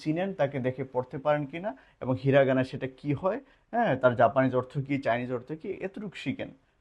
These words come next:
ঠিক আছে? তাহলে ইনশাল্লাহ আপনারা পরীক্ষায় ভালো করবেন, হ্যাঁ? আর কারো কথা শুনবেন না যে এই স্ট্রোক ফলো করে লিখো, এই করো,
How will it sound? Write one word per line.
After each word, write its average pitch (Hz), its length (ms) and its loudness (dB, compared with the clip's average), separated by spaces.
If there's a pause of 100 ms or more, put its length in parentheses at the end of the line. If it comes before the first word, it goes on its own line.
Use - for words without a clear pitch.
ঠিক 190 140 2
আছে? 139 140 0
তাহলে 160 220 4
ইনশাল্লাহ 156 320 6
আপনারা 160 180 4 (100)
পরীক্ষায় 143 440 0
ভালো 127 160 2 (100)
করবেন, 110 340 -6
হ্যাঁ? 196 140 -10 (680)
আর 120 260 8
কারো 160 240 10
কথা 156 220 4
শুনবেন 160 340 0
না 117 40 2 (100)
যে 120 80 2 (420)
এই 131 140 10
স্ট্রোক 156 280 4
ফলো 143 220 4
করে 131 140 4 (100)
লিখো, 131 220 0 (120)
এই 123 120 0
করো, 127 140 0